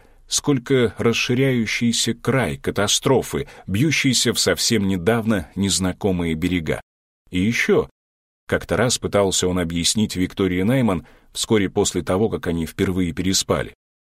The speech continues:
Возможно, кризис вовсе даже не твой. Возможно, вообще никто не может с полным правом назвать кризис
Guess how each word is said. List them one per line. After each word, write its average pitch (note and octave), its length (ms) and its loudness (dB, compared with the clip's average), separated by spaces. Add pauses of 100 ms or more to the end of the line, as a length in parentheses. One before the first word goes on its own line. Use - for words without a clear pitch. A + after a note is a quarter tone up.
(120)
Возможно, G2 600 0 (500)
кризис G2+ 500 0
вовсе F#2+ 400 0
даже F2 320 0
не F#2 200 0
твой. F2 480 -4 (540)
Возможно, G#2 460 2
вообще A#2 500 2
никто A#2 480 2
не G2+ 100 0
может F2+ 360 0
с - 80 -2
полным G2+ 420 2
правом A#2 440 0 (280)
назвать G#2+ 560 0
кризис G2 540 0